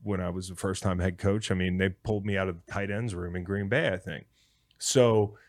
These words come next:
I think, I, I think this is a guy that's in a pretty good spot because Ron Rivera might not last the year. He's got Rivera-itis. We've talked about the sound bites.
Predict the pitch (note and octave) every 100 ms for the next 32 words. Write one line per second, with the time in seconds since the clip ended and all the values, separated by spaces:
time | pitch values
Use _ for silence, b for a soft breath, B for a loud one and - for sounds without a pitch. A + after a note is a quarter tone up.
0 | b b b b - B2 - D3 C#3 A2
1 | - A#2 A2+ - _ _ _ - A2+ G#2+
2 | A#2+ A#2+ B2 B2 A2 G2+ A2 G#2+ G2+ G2
3 | - G2+ - A2 G#2+ G#2+ G2 - A2+ F2+
4 | D#2 - _ A2+ G#2 A2 F#2 G2+ A2 A2
5 | G2+ F2 G#2+ G#2 G2+ F#2 G2 _ A2 G#2+
6 | G#2+ G2+ G2+ F#2+ F#2+ F2+ - F#2+ F2+ E2+
7 | F2 F#2 G#2 F#2+ F#2 G2+ G#2 G2+ G2+ G#2
8 | G2+ - - F#2 - A2 G2+ F#2+ G2 F#2
9 | - G2+ F#2+ G2 F#2+ F2+ -